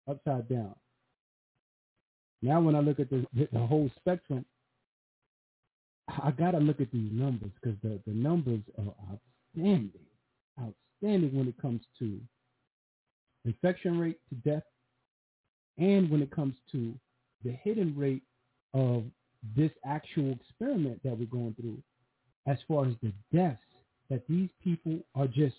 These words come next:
hiding. That's number one. Number two, they don't count the people who have been vaccinated and are covid bound in the hospital because they have been vaccinated. They don't count. They only count the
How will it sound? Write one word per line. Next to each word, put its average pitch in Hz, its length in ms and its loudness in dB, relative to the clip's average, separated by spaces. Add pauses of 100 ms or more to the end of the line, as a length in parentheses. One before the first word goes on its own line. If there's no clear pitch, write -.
(140)
hiding. 170 560 0
That's 147 200 -4
number 170 180 2
one. 165 320 2
Number 135 200 0 (200)
two, 190 260 0 (580)
they 247 160 4
don't 208 280 2 (140)
count 247 300 -4 (500)
the 170 80 0
people 247 520 -2 (200)
who 233 160 2 (160)
have 180 280 0
been 143 280 4
vaccinated 175 680 2 (100)
and 151 200 2 (120)
are 147 180 -2 (180)
covid 190 540 -2
bound 170 340 2
in 156 120 0
the 143 80 -2
hospital 185 540 -2
because 160 500 -2 (420)
they 151 120 4
have 147 220 2
been 131 280 2
vaccinated. 143 720 0
They 143 100 0
don't 151 200 -4 (140)
count. 185 240 0 (460)
They 139 160 2
only 202 440 4
count 180 260 2
the 160 100 2